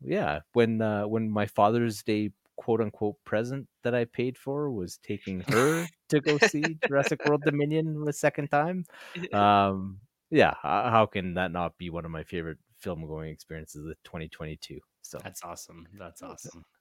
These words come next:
Speaker 2: Nice. I love that, man. I love hearing those stories. I love that the dino love lives on in another generation. But Sanjay, what's your number three here? You got, you got a lot of movies behind you, man. You do a lot of film
Speaker 3: Yeah.
Speaker 2: watching.
Speaker 3: I know. Well, first off, Jurassic World Dominion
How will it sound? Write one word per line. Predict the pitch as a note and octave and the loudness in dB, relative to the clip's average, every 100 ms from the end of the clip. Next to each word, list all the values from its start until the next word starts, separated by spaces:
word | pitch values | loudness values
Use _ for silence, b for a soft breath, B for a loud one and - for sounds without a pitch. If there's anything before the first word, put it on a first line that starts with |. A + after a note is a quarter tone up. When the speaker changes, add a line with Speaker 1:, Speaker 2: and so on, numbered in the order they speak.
| _ | _
Speaker 2:
Nice. | A2 B2+ G#2+ - | 0 2 2 0
I | G#2+ | 0
love | A#2+ B2+ | 4 6
that, | A#2 G#2+ | 4 2
man. | G2+ G2 | -4 -4
I | |
love | G#2+ A2 G#2 | 0 0 -2
hearing | A2+ G#2 | -4 -4
those | G#2 - | -6 -8
stories. | G#2 G2+ G2 | -4 -4 -4
I | G2 | -4
love | G#2+ G#2 | -4 -6
that | - | -10
the | G2 | -10
dino | F#2 G2 F#2+ | -4 -4 -4
love | F#2 F#2 F2 - B B B B B B | -6 -8 -10 -20 B B B B B B
lives | D#3 F#3+ D#3+ D3+ | 8 10 10 10
on | E3+ D#3 | 10 10
in | D3 | 6
another | C3+ C#3+ C#3 | 4 4 2
generation. | B2+ C3+ B2 A#2 E3+ F#3 G2+ F2+ F2+ | 2 0 2 4 2 2 -4 -6 -8
But | - | 0
Sanjay, | D#3 G#3+ C#3+ G#2 | 2 2 2 0
what's | C#3 - | -2 -2
your | C4+ | -2
number | B3+ | -2
three | - C4+ C#4 | -6 -4 -2
here? | - | -2
You | A2 F#3 | -2 -2
got, | E4+ D#4+ | -2 -2
you | E4 | 2
got | D#4 | 4
a | |
lot | C#4 | 4
of | A3 | 4
movies | A#3+ B3 - | 2 2 0
behind | C3 A2+ A2 G2 | 0 0 -2 -6
you, | |
man. | G2+ A#2 | -6 -6
You | G#3 | -6
do | B3 F#3 | -4 -2
a | |
lot | A#2 D#3+ A#3 | 0 0 0
of | F#4+ | -2
film | G#3+ D#3 | 2 4
Speaker 3:
Yeah. | D3+ | 4
Speaker 2:
watching. | C#3+ D#3 - E2 _ _ _ - | 0 -6 -20 -20 _ _ _ 4
Speaker 3:
I | E3+ F#3+ G#3+ | 6 8 6
know. | E4+ G3+ | 6 6
Well, | F#3+ F#3+ | 6 6
first | C4 C#4+ A3 | 2 2 6
off, | E3 D3 | 6 4
Jurassic | - G#3 G#3 F3 D#3 _ _ _ _ | 2 2 2 -2 -8 _ _ _ _
World | E3 E3 D3+ C#3+ D3+ | -4 0 2 0 -4
Dominion | D#3+ D#3 D3 C#3+ D#3 F3 | -10 -6 -6 -6 -8 -10